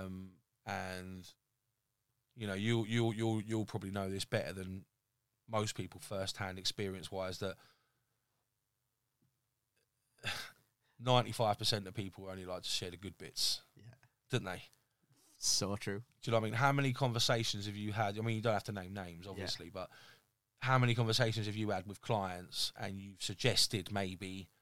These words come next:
Speaker 1: you know, sharing a loss or, and they've gone, "Oh, no, no, no, I don't wanna do that."
Speaker 2: No, no, no.
Speaker 1: How many times has that happened?
Speaker 2: <sighs> Ten times.
Speaker 1: Exactly.
Speaker 2: Ten times.
Speaker 1: So that's quite a lot in your small time of business, and
Speaker 2: Yeah.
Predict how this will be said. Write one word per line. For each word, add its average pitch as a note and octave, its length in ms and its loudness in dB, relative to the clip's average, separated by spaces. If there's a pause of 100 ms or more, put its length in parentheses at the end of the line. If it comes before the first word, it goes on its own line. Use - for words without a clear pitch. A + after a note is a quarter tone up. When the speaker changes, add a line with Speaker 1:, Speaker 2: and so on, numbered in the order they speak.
(600)
Speaker 1:
you B2 120 -2
know, F2+ 280 -2 (340)
sharing G#2 420 0
a F#2+ 60 -2
loss G2 580 2 (340)
or, F#2 440 -4 (380)
and G#2+ 120 -2
they've G#2 140 0
gone, F#2 180 -2
"Oh, F2+ 220 -2
no, F2 220 -4
no, E2+ 100 -6
no, E2 60 -4
I D#2+ 80 -8
don't D#2+ 140 -12
wanna D#2 120 -14
do D2 80 -18
that." - 340 -20
Speaker 2:
No, - 60 -20
no, - 20 -16
no. - 640 -4
Speaker 1:
How A#2+ 60 10
many A2+ 160 4
times G2+ 240 2
has G2 60 -2
that G2+ 120 2
happened? F2+ 360 -6 (260)
Speaker 2:
<sighs> - 800 -10
Ten A2 180 -2
times. G2 360 -8 (140)
Speaker 1:
Exactly. G2+ 460 -2
Speaker 2:
Ten D#2 60 -14
times. - 80 -20 (340)
Speaker 1:
So - 120 -2
that's A#2 180 6
quite C#3 260 8
a A2+ 40 4
lot A2+ 220 8
in G#2+ 80 0
your A#2 200 4
small B2+ 280 4
time A#2 240 2
of G2+ 100 -4
business, G#2 500 0
and G2+ 160 -2
Speaker 2:
Yeah. F#2+ 180 -6